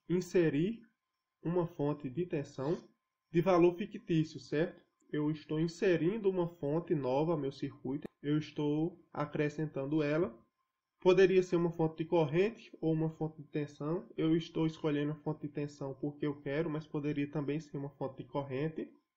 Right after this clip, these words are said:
E o valor dela é um valor que eu é quem atribuo também, certo? Então eu escolhi uma fonte de tensão e o valor que eu atribuí a ela foi de um volt, certo? Como vocês podem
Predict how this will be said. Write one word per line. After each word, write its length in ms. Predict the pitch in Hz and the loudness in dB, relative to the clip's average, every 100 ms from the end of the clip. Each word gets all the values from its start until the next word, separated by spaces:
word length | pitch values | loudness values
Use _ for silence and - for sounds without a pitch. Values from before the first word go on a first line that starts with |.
| _ _ _ _ _ _ _ | _ _ _ _ _ _ _
E 100 | 160 | 2
o 80 | 180 | 4
valor 280 | 185 185 185 | 4 4 4
dela 260 | 170 170 | 2 2
é 40 | 202 | 0
um 60 | |
valor 380 | 202 175 165 185 | 0 0 0 0
que 160 | - 160 | -2 2
eu 180 | 170 226 | 2 2
é 60 | |
quem 140 | 240 170 | -2 -4
atribuo 580 | 165 - 139 139 151 160 | -4 -4 -6 -4 -4 -4
também, 500 | 160 135 127 123 120 - _ _ _ | -6 -4 -4 -4 -10 -16 _ _ _
certo? 420 | _ 139 165 - _ _ _ | _ -6 -6 -8 _ _ _
Então 280 | 151 160 160 | -4 -2 2
eu 60 | 165 | 2
escolhi 360 | 165 - 160 | 0 -2 0
uma 160 | 147 147 | -2 -4
fonte 260 | - 143 147 | -6 -8 -6
de 80 | |
tensão 560 | 147 170 165 175 190 233 _ _ _ | -4 -4 -4 -4 -4 -6 _ _ _
e 380 | - 190 214 247 _ _ _ - | -6 -4 -4 -8 _ _ _ -4
o 140 | 151 | -2
valor 420 | 156 160 147 165 | 2 2 2 0
que 60 | 165 | -2
eu 60 | |
atribuí 480 | 160 147 143 156 156 | -4 -4 -4 0 0
a 120 | 151 | 0
ela 280 | 151 147 175 180 | -2 0 -2 -4
foi 200 | - 165 | -2 -2
de 360 | 151 160 185 - _ _ - | 0 -2 -2 -6 _ _ -6
um 200 | 160 175 | -2 0
volt, 380 | 156 139 117 - | 2 0 -2 -10
certo? 420 | - 135 170 - _ _ _ _ | -8 -4 -4 -6 _ _ _ _
Como 240 | - 143 151 | -6 -4 -2
vocês 480 | 160 156 139 147 143 | -2 -4 -4 -4 -4
podem 400 | 151 147 143 | -2 0 -2